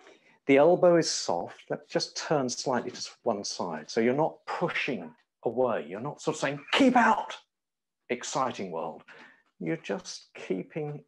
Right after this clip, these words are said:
it at a safe distance. That's it. Now, whichever hand you are using as your visor, you're going to let your body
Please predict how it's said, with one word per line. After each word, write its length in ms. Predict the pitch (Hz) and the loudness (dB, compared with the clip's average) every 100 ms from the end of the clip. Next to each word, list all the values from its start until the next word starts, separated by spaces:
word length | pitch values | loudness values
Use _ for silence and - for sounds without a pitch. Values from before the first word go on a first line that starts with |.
| - | -14
it 260 | 131 - _ | -14 -16 _
at 140 | 120 | -10
a 60 | 131 | -10
safe 480 | - - 131 123 - | -10 -6 -6 -6 -10
distance. 760 | 113 - - - _ _ - _ _ _ _ _ _ _ _ _ _ - | -12 -12 -18 -20 _ _ -20 _ _ _ _ _ _ _ _ _ _ -14
That's 480 | - - _ - | -12 -14 _ -20
it. 360 | - - _ - _ _ _ _ _ - - | -20 -20 _ -20 _ _ _ _ _ -20 -4
Now, 200 | 147 135 | 2 4
whichever 360 | 127 151 185 208 | 4 2 2 2
hand 460 | 180 180 147 104 - - - | 2 0 0 -4 -12 -18 -4
you 240 | 127 127 | -2 0
are 160 | 117 117 | -2 -2
using 440 | 113 123 120 104 | -2 -4 -4 -8
as 120 | 101 | -6
your 140 | 107 98 | -6 -6
visor, 540 | 113 107 95 - 85 - _ - - - - _ _ | -6 -8 -10 -12 -18 -20 _ -20 -20 -20 -20 _ _
you're 160 | - 123 | -4 0
going 340 | 156 151 165 | 2 0 0
to 120 | 160 165 | -2 -2
let 560 | 151 147 151 - - | 0 0 -2 -6 -8
your 100 | 151 | -8
body 500 | - 131 120 87 87 | -2 -2 -2 -6 -14